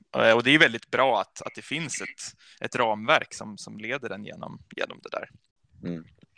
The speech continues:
Speaker 2: Ja, verkligen, alltså, verkligen. Men, eh, om vi, om vi, <clears throat> om vi blickar tillbaka ännu i historien så, mm, tror jag att, eh, många av oss är lite nyfikna. V-, vad har du gjort innan på nationen? Vad har du haft för några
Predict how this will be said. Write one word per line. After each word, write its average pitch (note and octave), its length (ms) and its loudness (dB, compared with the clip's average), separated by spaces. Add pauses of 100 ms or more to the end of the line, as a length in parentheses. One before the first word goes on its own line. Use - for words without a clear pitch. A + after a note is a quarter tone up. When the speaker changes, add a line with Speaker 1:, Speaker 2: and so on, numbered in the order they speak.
Speaker 2:
Ja, F2+ 200 4
verkligen, F#2+ 520 -2
alltså, F2+ 200 -14
verkligen. G2+ 540 -2 (680)
Men, G#2 360 6
eh, G#2 200 2
om A2 180 -6
vi, A2 380 -2
om A2 180 -6
vi, G#2 340 -4 (200)
<clears throat> - 400 -8 (760)
om G#2 120 -6
vi F#2+ 160 0
blickar G2+ 280 0
tillbaka F#2+ 480 4
ännu G#2+ 320 -6
i F#2+ 140 -6
historien E2+ 640 -8 (720)
så, F2 580 -4
mm, D#2 280 -14 (380)
tror F#2 180 -2
jag F2 100 -2
att, - 160 -16
eh, F2 180 -6
många F2+ 280 -8
av F#2+ 120 -2
oss - 220 -12
är E2+ 300 -2
lite F2+ 200 -14
nyfikna. - 520 -8
V-, G2+ 180 0
vad G#2+ 200 -2
har C3 120 6
du B2 80 2
gjort B2 280 0
innan B2+ 580 -4
på - 100 -14
nationen? D#2+ 500 -10
Vad G#2 100 4
har A2+ 40 6
du A#2 60 0
haft - 200 -4
för G2+ 80 -6
några G2 160 -4